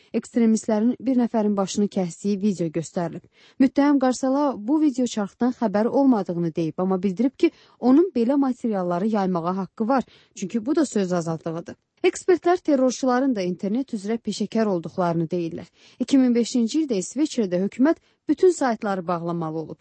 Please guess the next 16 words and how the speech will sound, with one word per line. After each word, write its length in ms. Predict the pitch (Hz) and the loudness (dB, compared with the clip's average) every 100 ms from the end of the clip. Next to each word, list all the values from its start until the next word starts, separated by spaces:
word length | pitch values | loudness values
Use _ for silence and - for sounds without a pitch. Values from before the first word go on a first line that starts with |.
| - | 0
Amma 200 | 294 285 | 2 4
analitik 680 | 254 254 254 262 262 - 226 | 4 2 0 -2 -6 -10 -8
Şotlandiyada 600 | - 254 320 311 277 254 | -2 0 2 2 2 0
terrorçuluq 600 | - 240 226 - 247 277 | 0 0 0 -2 -4 -2
və 80 | 233 | -4
siyasi 500 | 220 - 202 196 - | -4 -2 0 -2 -4
zorakılığın 680 | 262 220 202 - 196 185 247 | -2 0 -2 -2 -4 0 0
araşdırılması 760 | 214 202 - 208 208 208 - 277 | 0 -2 -2 0 2 2 2 2
mərkəzinin 540 | 196 - 170 170 175 180 | 2 0 -4 -2 -2 0
mütəxəssisi 640 | 196 - 190 - - 185 - _ | -4 -4 -6 -8 -6 -6 -6 _
Peter 280 | 277 - 262 269 | 0 2 2 4
Leher 260 | 302 269 | 4 2
deyir 200 | 269 262 | 0 0
ki, 180 | - 302 - _ - | 0 -4 -4 _ 0
internetə 540 | 269 320 302 294 370 | 2 4 2 2 2
nəzarət, 560 | 294 214 202 190 240 | 0 0 -2 -2 -4